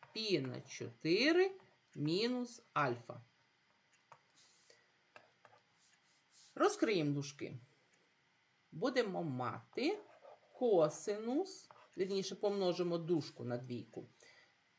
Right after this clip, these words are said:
Пі на два мінус два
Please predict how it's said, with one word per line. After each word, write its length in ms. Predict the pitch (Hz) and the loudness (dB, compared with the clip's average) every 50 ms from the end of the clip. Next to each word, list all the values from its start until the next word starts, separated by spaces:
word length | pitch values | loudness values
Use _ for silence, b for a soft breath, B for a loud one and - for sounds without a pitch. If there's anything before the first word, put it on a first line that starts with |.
| - - - - _ | -20 -20 -20 -16 _
Пі 380 | - 233 240 247 226 180 143 117 | -2 0 0 2 2 0 0 0
на 260 | 113 131 131 113 113 | -2 -2 -2 -2 -4
два 800 | 127 - - 131 131 143 143 135 120 117 117 123 147 202 320 370 - - - - - _ _ _ _ _ _ _ _ _ _ _ _ _ _ _ _ _ _ _ _ _ - | -4 -8 -14 -4 2 4 4 4 4 4 4 4 4 4 4 2 -4 -10 -20 -20 -20 _ _ _ _ _ _ _ _ _ _ _ _ _ _ _ _ _ _ _ _ _ -6
мінус 920 | 151 156 165 170 175 170 160 156 170 185 208 247 311 359 349 - - - - - - | -4 -2 0 0 0 0 0 0 0 0 0 2 0 0 0 -4 -10 -18 -20 -20 -18
два 600 | - 127 123 127 117 - 143 143 156 185 247 294 | -16 -16 -14 -4 0 2 2 2 2 0 -2 -4